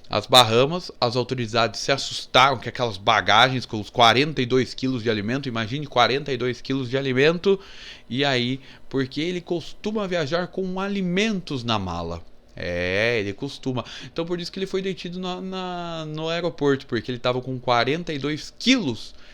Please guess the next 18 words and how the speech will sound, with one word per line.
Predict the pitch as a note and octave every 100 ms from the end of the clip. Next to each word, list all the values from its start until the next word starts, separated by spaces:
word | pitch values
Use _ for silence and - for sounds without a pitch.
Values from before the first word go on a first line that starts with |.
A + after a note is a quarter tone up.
| - -
na | F#2+ F#2
mala. | F2 E2 D#2+ - - -
Mas | G#2 C#3 - - -
daqui | E3 F2+ - G#3
a | C4
pouco | C4 G3 F#3+ F#3+ F#3+ - -
você | C#3 -
vai | D#3 C#3+
saber | - B2+ B2+ - -
o | C3+
que | - G3
que | -
as | F#3 D#3+
autoridades | D#3+ C#3+ - C#3+ G#2+ A2+ A#2+ A#2+ G#2+ - -
fizeram | D3 G2 F#2 A#2+ B2+ A#2+ A2+ G2+
para | F#2 F#2+ F2
ele. | - - - - - - G3
Bem, | F#3